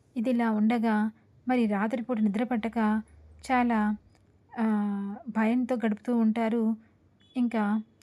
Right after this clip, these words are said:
భానుమతి వాళ్ళ ఫ్యామిలీ. ఇంకా అప్పుడే పార్థు నుంచి కోటికి ఫోన్ వస్తుంది. వణికిపోతూ ఉంటాడు. "అమ్మో, ఫోన్ చేసేది అల్లుడు గారే,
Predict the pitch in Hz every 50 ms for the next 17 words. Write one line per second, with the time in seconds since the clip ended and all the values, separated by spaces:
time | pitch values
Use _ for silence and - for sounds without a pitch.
0 | _ _ - - 220 220 233 220 226 226 240 240 233 226 220 - 233 220 214 214
1 | 214 - - 214 202 208 214 214 208 208 - _ _ _ _ _ _ _ - 240
2 | 233 220 233 214 202 - - 254 240 240 226 226 226 233 - - - 220 196 208
3 | 214 208 233 247 233 233 226 214 - - 226 214 214 226 - - _ _ _ _
4 | _ _ - 247 247 233 254 247 220 - 254 240 - 240 233 226 220 233 220 -
5 | - 226 220 214 220 208 - _ - _ _ _ _ - 226 226 226 240 226 247
6 | 220 262 254 233 214 262 247 240 226 226 220 226 220 214 220 220 - _ - _
7 | _ _ _ _ - 226 202 202 208 214 226 233 240 247 240 214 - - _ _
8 | _ _ _ - 240 226 220 233 233 220 247 233 226 - - 233 214 233 226 214
9 | 208 220 220 240 233 247 240 226 233 226